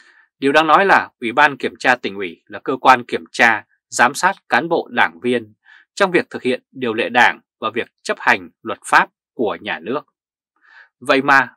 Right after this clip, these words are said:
ông Nguyễn Công Thắng vẫn giữ tới chức chủ nhiệm Ủy ban Kiểm tra Tỉnh ủy Bắc Ninh, lại còn sử dụng bằng thạc sĩ giả mà rất lâu sau đó thì mới bị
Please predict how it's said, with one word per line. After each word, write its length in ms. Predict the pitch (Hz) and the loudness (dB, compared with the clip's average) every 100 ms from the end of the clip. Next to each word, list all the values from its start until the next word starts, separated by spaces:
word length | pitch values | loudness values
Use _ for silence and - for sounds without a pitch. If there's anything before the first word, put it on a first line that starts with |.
| _ | _
ông 200 | 160 170 | -2 -2
Nguyễn 140 | 160 180 | -4 -6
Công 160 | 185 | -6
Thắng 280 | 165 143 180 _ | -2 -4 -4 _
vẫn 220 | 131 139 | -8 -6
giữ 140 | 165 180 | -2 -2
tới 80 | 190 | -2
chức 200 | 180 240 _ _ - | -6 -8 _ _ -4
chủ 260 | 135 92 95 | -2 -2 -6
nhiệm 240 | 123 120 _ | -6 -6 _
Ủy 200 | 107 92 | -12 -4
ban 280 | 127 131 123 | 2 2 0
Kiểm 200 | 113 87 | -10 -10
tra 300 | - 123 107 - | -2 -2 -2 -6
Tỉnh 140 | 98 | -8
ủy 240 | 92 80 - _ | -8 -14 -16 _
Bắc 240 | 127 135 - | -4 -2 -2
Ninh, 280 | 107 87 _ _ _ _ _ - - _ | -6 -8 _ _ _ _ _ -20 -20 _
lại 260 | 123 135 131 | 0 0 2
còn 300 | 123 120 107 - | 2 2 0 -10
sử 220 | - 104 | -4 -4
dụng 220 | 101 123 _ _ | -2 -6 _ _
bằng 320 | 120 123 120 - | 2 2 2 -6
thạc 160 | 123 | -6
sĩ 140 | 165 170 | -4 -2
giả 320 | 135 104 - - _ _ _ - _ _ | 0 0 0 -16 _ _ _ -20 _ _
mà 280 | 117 131 120 | 0 2 2
rất 220 | 202 147 | -2 0
lâu 180 | 147 127 | 0 0
sau 420 | - 127 110 _ _ | 0 0 0 _ _
đó 340 | 117 104 113 - | -6 -6 -6 -10
thì 220 | - 131 | -6 -4
mới 200 | 131 135 | -4 -6
bị 280 | 175 131 - | -4 -6 -6